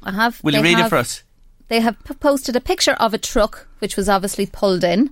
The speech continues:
Speaker 2: Okay.
Speaker 1: Um, because the driver was tweeting.
Speaker 2: Yeah.
Speaker 1: Now, y-, if you're kind of a fan of Love Island, you'll get this.
Speaker 2: Okay.
Speaker 1: So it says, "I got a text," which happens every night when organisers tweet one of the contestants.
Speaker 2: Yeah.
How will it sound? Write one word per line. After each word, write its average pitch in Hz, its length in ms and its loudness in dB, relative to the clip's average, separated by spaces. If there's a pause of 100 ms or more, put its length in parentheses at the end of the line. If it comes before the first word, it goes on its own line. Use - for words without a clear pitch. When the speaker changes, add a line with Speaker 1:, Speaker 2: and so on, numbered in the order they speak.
Speaker 2:
Okay. 117 400 0
Speaker 1:
Um, 180 680 0
because 180 340 -4
the 180 100 -4
driver 175 380 0
was 165 140 -2
tweeting. 208 440 -4 (420)
Speaker 2:
Yeah. 120 280 2
Speaker 1:
Now, 190 240 2 (640)
y-, 196 160 -6 (380)
if - 300 0
you're 247 100 0
kind 226 160 0
of 202 80 -2
a 214 60 0
fan 220 280 0
of 214 100 -4
Love 214 140 0
Island, 208 360 0
you'll 208 100 -6
get 208 260 0
this. 240 400 0
Speaker 2:
Okay. 110 380 0 (140)
Speaker 1:
So - 220 -2
it 202 100 -2
says, 208 240 0
"I 247 120 4
got 247 140 2
a 233 60 -2
text," - 580 -6 (140)
which 208 200 -4
happens 202 380 0
every 185 220 0
night 180 260 0
when 185 100 -2
organisers 170 640 -2
tweet 175 320 -4
one 165 80 -4
of 170 140 -4
the 170 160 -2
contestants. 180 720 -2
Speaker 2:
Yeah. 110 180 2